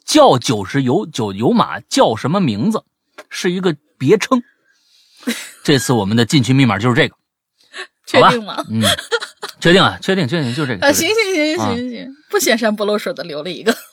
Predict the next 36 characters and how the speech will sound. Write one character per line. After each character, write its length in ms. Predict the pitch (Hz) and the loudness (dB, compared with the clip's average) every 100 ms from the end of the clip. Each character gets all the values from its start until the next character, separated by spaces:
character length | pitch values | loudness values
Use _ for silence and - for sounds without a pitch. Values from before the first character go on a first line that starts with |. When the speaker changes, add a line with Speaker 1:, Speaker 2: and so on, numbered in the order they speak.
| _ | _
Speaker 1:
哎。 880 | - 104 113 104 95 90 87 85 - - _ | -4 -2 0 -2 -4 -8 -10 -14 -20 -20 _
Speaker 2:
行 280 | - 277 320 | -10 -8 -4
吧， 60 | 359 | -2
Speaker 1:
来 60 | |
吧， 80 | - | -2
Speaker 2:
行 160 | 208 233 | -6 -6
吧。 160 | 269 | -8
Speaker 1:
下 200 | 240 113 | -6 -8
一 20 | |
个。 80 | 101 | -6
Speaker 2:
嗯， 340 | 202 185 175 185 | -6 -8 -12 -14
大 120 | 196 | -10
概 140 | 196 196 | -8 -6
就 160 | 208 | -6
是 320 | 190 185 185 | -6 -6 -6
刚 180 | 175 202 | -4 -6
才 120 | 208 | -6
回 200 | 202 196 | -6 -6
答 200 | 208 202 | -2 0
了 100 | 196 | 0
我 60 | 190 | -2
们 100 | 151 | -6
桑 240 | 185 220 | -6 -4
叶 140 | 233 208 | -4 -6
同 180 | 190 175 | -10 -14
学， 120 | 156 | -14
Speaker 1:
下 60 | |
一 40 | 117 | -14
个。 0 | |
嗯。 20 | |
Speaker 2:
就 40 | 170 | -14
是 40 | |
折 160 | 170 190 | -10 -10
仙 220 | 233 226 | -6 -6
子 160 | 214 | -8
的 180 | - 101 | -14 -16